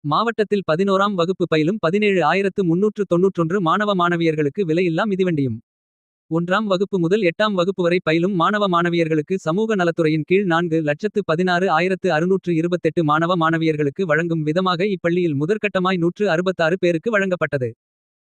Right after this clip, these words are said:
பள்ளிக்கூடங்கள் துவங்கி இரண்டு மாதங்கள் கழித்து அமைச்சர் காந்தி வழங்கியுள்ளது குறிப்பிடத்தக்கது.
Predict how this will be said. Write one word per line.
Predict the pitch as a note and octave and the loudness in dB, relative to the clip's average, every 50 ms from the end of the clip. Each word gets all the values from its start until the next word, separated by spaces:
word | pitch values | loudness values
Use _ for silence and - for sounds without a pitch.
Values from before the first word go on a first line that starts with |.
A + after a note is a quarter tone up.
| _ - | _ -4
பள்ளிக்கூடங்கள் | D#3+ F#3 A#3 B3+ - - A3 G3+ G3+ F#3+ F#3 F#3 E3+ | -2 -2 -2 -2 -2 0 0 0 2 0 0 0 0
துவங்கி | - E3+ F3+ G3+ G3+ A3 A3+ | 0 0 0 0 0 0 0
இரண்டு | F#3+ F3 F#3 G3 G3+ | 0 0 0 0 0
மாதங்கள் | F#3 F3 F3 F3+ F#3 F3 F3 G3 F#3+ - | 2 2 0 0 0 0 -2 -2 0 0
கழித்து | D#3+ E3+ F3 - - - | 0 0 0 0 0 0
அமைச்சர் | - E3 F3 F3 - F3 D#3 D3 | 0 0 0 0 -2 -2 0 0
காந்தி | D#3 F#3+ G#3 A3 | 0 0 0 0
வழங்கியுள்ளது | G#3 F#3 F3 F3 E3 E3 E3 D#3 D3 D3+ A3+ B3 | 0 2 0 0 2 0 0 0 0 0 -2 -2
குறிப்பிடத்தக்கது. | - A3 A3+ G#3+ A3+ G3 F3+ - D3+ - C#3+ B2 | 0 0 0 0 -2 -2 -2 -2 -2 -2 -4 -4